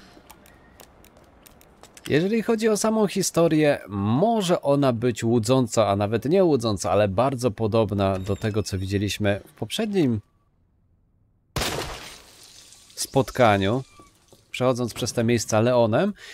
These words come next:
ale różnice dość mocne będą zauważalne gdzieś od momentu zejścia na parking podziemny i tam już ta historia będzie się dość mocno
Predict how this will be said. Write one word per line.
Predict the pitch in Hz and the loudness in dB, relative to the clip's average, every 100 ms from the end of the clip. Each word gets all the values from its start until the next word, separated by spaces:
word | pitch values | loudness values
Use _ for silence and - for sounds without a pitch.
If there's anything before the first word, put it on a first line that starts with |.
| - - _ _ | -20 -20 _ _
ale | 202 180 110 87 104 | 0 2 4 2 2
różnice | 151 160 175 226 - 127 | 2 2 0 -2 0 0
dość | 131 - 123 | 0 -2 0
mocne | 147 175 139 131 123 - - _ _ _ | 0 0 -2 -2 -4 -10 -18 _ _ _
będą | 113 120 131 | -6 -2 -2
zauważalne | 123 123 117 113 135 135 | 0 0 0 0 0 0
gdzieś | 113 175 190 | -2 -4 -4
od | - 135 | -4 -2
momentu | 139 143 151 - 147 - | 0 0 0 -2 -4 -2
zejścia | 131 101 113 139 - - 120 | -6 -2 0 0 -2 -2 -2
na | 110 107 113 - | -2 -4 -6 -8
parking | 117 117 107 - | -8 -6 -8 -4
podziemny | 104 98 104 92 85 87 | -4 0 2 2 0 -4
i | 107 131 | -6 -10
tam | - 139 175 | -2 0 2
już | 165 151 135 139 120 | 0 0 -2 -4 -4
ta | 127 | -4
historia | 113 120 - 127 127 123 117 - - _ | -6 -8 -2 0 2 2 0 -4 -20 _
będzie | 120 123 | -6 -6
się | 113 113 | -6 -6
dość | 110 - | -6 -4
mocno | 120 - 120 113 | -2 0 0 0